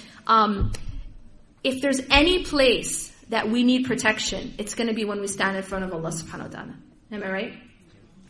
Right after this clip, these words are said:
So if I'm as a human being and I'm thinking, I'm thinking logically, right? I'm thinking, "You know what?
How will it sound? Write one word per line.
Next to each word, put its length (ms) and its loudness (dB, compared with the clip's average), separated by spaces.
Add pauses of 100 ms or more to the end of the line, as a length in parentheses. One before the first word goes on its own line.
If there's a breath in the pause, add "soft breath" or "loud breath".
(500 soft breath)
So 360 2
if 140 0
I'm 240 6
as 160 2
a 20 2
human 340 0
being 260 0
and 80 0
I'm 100 0
thinking, 580 -4
I'm 100 4
thinking 260 2
logically, 500 0
right? 260 -2 (180)
I'm 120 0
thinking, 320 -2
"You 60 -6
know 100 0
what? 220 2